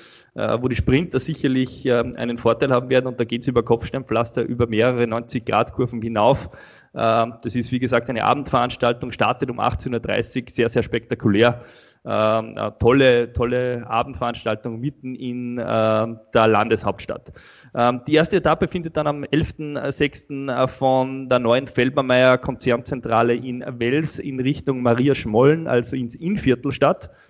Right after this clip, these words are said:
Das ist die sogenannte Innviertel-Etappe. Sehr, sehr schwer, sehr, sehr hügelig, sehr, sehr unrhythmisch. Also das dürfte, wenn man, äh, den Aussagen der Fahrern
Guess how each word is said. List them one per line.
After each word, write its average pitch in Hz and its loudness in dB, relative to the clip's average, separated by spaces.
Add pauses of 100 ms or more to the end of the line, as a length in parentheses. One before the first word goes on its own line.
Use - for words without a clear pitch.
Das - -14
ist 120 -8
die - -12
sogenannte 131 -6
Innviertel-Etappe. 151 0 (500)
Sehr, 143 2
sehr 165 4
schwer, 147 -2
sehr, 151 0
sehr 147 2
hügelig, 156 0
sehr, 143 0
sehr 139 4
unrhythmisch. 156 -4
Also 139 0
das 127 -4
dürfte, 156 4
wenn 139 -6
man, 143 0
äh, 143 -2
den 135 2
Aussagen 135 2
der 131 6
Fahrern 135 2